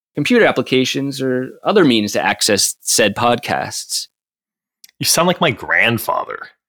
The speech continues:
Speaker 2: You said applications. You can call them apps, Jay. I'm rolling my eyes right now. Although we like to think of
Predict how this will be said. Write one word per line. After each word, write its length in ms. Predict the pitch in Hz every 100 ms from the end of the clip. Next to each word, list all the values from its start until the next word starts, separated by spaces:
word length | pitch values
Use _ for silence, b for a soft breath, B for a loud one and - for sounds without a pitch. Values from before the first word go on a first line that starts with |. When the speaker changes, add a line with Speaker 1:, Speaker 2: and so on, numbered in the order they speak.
| _ - B
Speaker 2:
You 140 | 156 143
said 320 | - 147 - -
applications. 1200 | 123 - 131 - - 123 - - - - - - _ _ _ _ _ _ _
You 80 | 156
can 160 | 226 202
call 300 | - 175 185
them 160 | 165 -
apps, 440 | 104 147 - - -
Jay. 400 | 95 113 131 - _ _ _ _ _ _ _ -
I'm 320 | 143 147 - -
rolling 400 | 107 120 131 135
my 120 | 117
eyes 340 | 92 95 95
right 160 | 85 60
now. 260 | 55 - - _ - B B B B -
Although 220 | 131 165
we 100 | 185
like 340 | 180 131 165 -
to 100 | 185
think 400 | - - 120
of 120 | 143